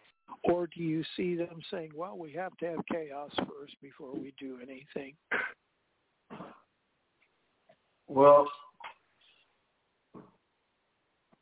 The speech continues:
Speaker 2: I'm going to tell you what I see is happening, what would happen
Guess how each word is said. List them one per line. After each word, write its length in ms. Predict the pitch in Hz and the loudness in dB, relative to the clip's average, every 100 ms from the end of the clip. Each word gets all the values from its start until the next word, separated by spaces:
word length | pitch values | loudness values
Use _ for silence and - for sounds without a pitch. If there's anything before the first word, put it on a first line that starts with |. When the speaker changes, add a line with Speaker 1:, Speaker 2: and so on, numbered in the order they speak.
| _ - | _ 0
Speaker 2:
I'm 220 | 143 185 | 6 6
going 340 | 202 202 190 170 | 8 8 6 -2
to 140 | - | -2
tell 160 | 185 180 | 0 0
you 220 | 160 151 139 - _ _ _ _ _ _ _ _ - | -2 -4 -8 -20 _ _ _ _ _ _ _ _ -8
what 200 | 151 151 | -4 0
I 160 | 143 139 - | 0 -2 -6
see 60 | 190 | -6
is 300 | 196 196 180 | -4 -4 0
happening, 560 | 196 180 175 175 180 185 _ - _ - - - - - - - - - - | 4 4 4 -4 -8 -8 _ -20 _ -20 -20 -20 -20 -20 -20 -20 -20 -20 -18
what 300 | - 139 156 | 0 6 6
would 140 | 160 156 | 8 12
happen 520 | 170 175 - 170 156 | 12 10 6 -2 -4